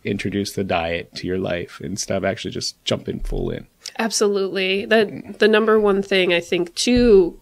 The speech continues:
Speaker 2: lose weight, if you want,
Speaker 1: Mm-hmm.
Speaker 2: would be cutting calories.
Speaker 1: Mm-hmm.
Speaker 2: Uh, but yeah, don't do it right
Speaker 1: Mm-hmm.
Speaker 2: away. So
Speaker 1: Yeah.
Speaker 2: don't jump from, like, two, two thousand a day down to, like, a thou-, that'd be ridiculous.
Speaker 1: Yeah.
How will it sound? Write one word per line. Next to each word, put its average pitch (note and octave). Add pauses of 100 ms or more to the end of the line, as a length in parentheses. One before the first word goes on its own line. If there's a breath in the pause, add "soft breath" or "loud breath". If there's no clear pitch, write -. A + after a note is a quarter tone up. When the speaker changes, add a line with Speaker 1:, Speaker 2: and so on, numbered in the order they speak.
(120)
Speaker 2:
lose F#3+
weight, E3+
if F#3
you F#3+
want, E3+
Speaker 1:
Mm-hmm. A2
Speaker 2:
would F#3+
be F#3
cutting F3+
calories. E3
Speaker 1:
Mm-hmm. A2
Speaker 2:
Uh, F3
but F3+
yeah, F3 (200)
don't G3+
do F#3
it E3
right C#3
Speaker 1:
Mm-hmm. -
Speaker 2:
away. D3+
So B2
Speaker 1:
Yeah. G3
Speaker 2:
don't G3
jump F3+
from, F#3
like, E3
two, G3 (340)
two B3
thousand G#3+
a F#3+
day F3
down F3
to, F3+
like, E3+
a D#3+
thou-, D#3+
that'd G3+
be G3+
ridiculous. F3
Speaker 1:
Yeah. G2